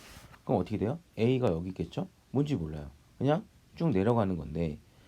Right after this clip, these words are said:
여기 언제 영이 되냐면 마이너스 이 티 더하기 육십이 영이 되는 건 T가 삼십일 때예요. 이해되죠?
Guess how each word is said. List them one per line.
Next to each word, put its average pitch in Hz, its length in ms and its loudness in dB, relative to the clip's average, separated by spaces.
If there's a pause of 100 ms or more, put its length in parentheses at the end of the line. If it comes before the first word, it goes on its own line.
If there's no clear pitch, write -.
(240)
여기 110 160 4
언제 123 360 4
영이 95 200 4
되냐면 87 500 0 (300)
마이너스 113 440 2
이 95 200 0
티 - 160 0
더하기 104 420 2
육십이 113 540 0
영이 90 260 2
되는 82 240 0
건 95 240 0 (560)
T가 107 480 0 (300)
삼십일 165 540 0
때예요. - 260 -8 (1000)
이해되죠? 90 360 0